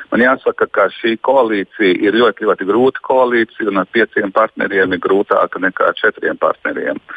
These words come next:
Eh, tādēļ tas varētu, es saku, varētu, eh, tas nenozīmē, ka tas tā noteikti būs, bet tas varētu uzlabot sadarbību koalīcijā. Tā arī bija šī, eh,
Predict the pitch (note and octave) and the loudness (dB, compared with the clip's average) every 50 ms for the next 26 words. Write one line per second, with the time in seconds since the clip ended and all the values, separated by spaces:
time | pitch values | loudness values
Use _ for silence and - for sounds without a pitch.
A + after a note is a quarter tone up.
0 | - - - - - - - - - G2 F#2 F2+ F2 F2+ F#2 - - G2+ G2 F#2 | -14 -14 -12 -14 -14 -14 -8 -2 0 2 4 4 4 2 2 2 0 0 2 0
1 | G2+ F#2+ F#2 F#2 F2+ F#2 F#2+ - - - A2 G2+ - - - - F#2+ A#2+ B2+ C3+ | -2 -2 -2 -2 0 0 0 -2 -2 0 -2 -2 -2 -4 -8 -2 0 2 2 4
2 | B2+ G#2+ G2+ F2+ D#2 D2+ - - - D3 - - - - - - - A#2 A#2 B2 | 4 4 4 2 2 0 -2 -2 -2 0 0 0 0 -2 -2 -2 0 0 0 0
3 | - - - F#2 F2 G2 G2 A2 A#2 B2 C3 C#3+ D3 C#3+ _ - F3 F#3 G3+ - | -2 -6 -8 -2 0 0 2 2 2 2 2 0 0 -2 _ -2 0 0 0 -2
4 | _ _ _ _ _ _ _ - - - - - - - _ _ _ - - A2 | _ _ _ _ _ _ _ -20 -20 -20 -20 -20 -20 -20 _ _ _ -4 -2 -2
5 | G#2 - - - A#2+ A2 G#2 F#2+ F2+ F#2+ F#2 E2+ E2+ E2 - - D#2+ - - - | -2 -2 -4 -4 -2 0 0 0 2 0 0 0 -2 -2 -2 -4 -6 -4 -2 -2
6 | F#2 F#2+ G2 F#2 - - D#2 D2+ D#2 D#2 B2 C#3 D#3 - - - - - F2+ - | 0 2 0 0 0 0 -2 -2 -2 0 0 0 0 0 -2 -4 -4 -4 -4 -6
7 | - F#2+ F#2+ A2+ B2 B2 B2+ A#2 A2 G#2+ - - - - G#2 A2 A#2 A2 G2+ F#2 | -4 -2 0 2 2 4 2 2 2 0 -2 -4 -6 -4 -4 -4 -2 -2 -2 -2
8 | F2+ F2+ E2+ E2 - - F#2+ F#2 F#2+ F2+ E2+ D#2+ E2+ E2 D#2+ - - - F2 D#2 | 0 -2 -2 -2 -2 -4 -2 0 0 -2 -2 -2 -2 -2 -4 -2 0 0 2 2
9 | C#2 B1+ B1+ A#1 - - - - - D2 - - F#2 F#2 F2+ F2 E2+ E2+ D#2+ D#2 | 2 0 -4 -8 -10 -10 -8 -6 -4 -4 -2 0 2 2 2 2 2 0 -2 -4
10 | D2+ E2+ F2 E2+ E2 - - - - - F2 E2+ E2 E2+ E2 - _ - - - | -4 -2 -2 0 -2 -2 -4 -8 -10 -6 -2 0 0 0 -2 -4 _ -20 -20 -20
11 | - - - - - - - _ _ _ - - - D#2+ E2 | -18 -18 -20 -20 -20 -20 -20 _ _ _ -2 0 2 2 2